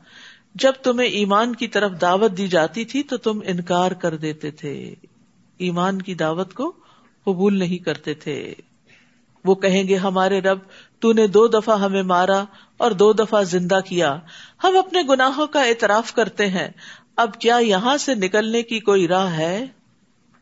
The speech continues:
تو obviously وہاں سے تو اب کوئی نہیں نکلے گا، جہنم میں تو پکڑے گئے۔ جواب ملے گا، تمہارا یہ حال اس لیے ہے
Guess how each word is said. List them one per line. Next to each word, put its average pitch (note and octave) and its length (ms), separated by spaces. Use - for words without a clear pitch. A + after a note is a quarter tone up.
تو E3+ 100
obviously G3 500
وہاں F3 220
سے F#3+ 160
تو F#3+ 120
اب F3 160
کوئی A#3 180
نہیں A3+ 120
نکلے F3 380
گا، D#3+ 80
جہنم F#3 380
میں G3+ 80
تو G3+ 120
پکڑے G3+ 360
گئے۔ D#3+ 160
جواب G3 340
ملے G3 280
گا، G#3 100
تمہارا G#3+ 480
یہ A#3 220
حال A3+ 300
اس B3+ 180
لیے D#4 240
ہے C4 240